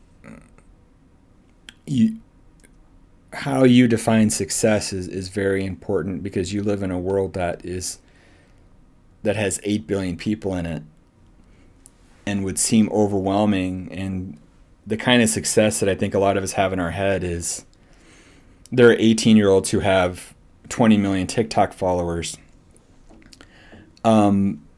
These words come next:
that's success, but it, that's not success that is of interest to someone like me, right? So, you know,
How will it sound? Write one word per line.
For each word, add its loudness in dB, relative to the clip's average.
that's 6
success, 4
but 0
it, -2
that's 2
not 0
success -2
that 0
is -2
of -2
interest -4
to -4
someone -4
like -6
me, -4
right? -2
So, 2
you 0
know, -4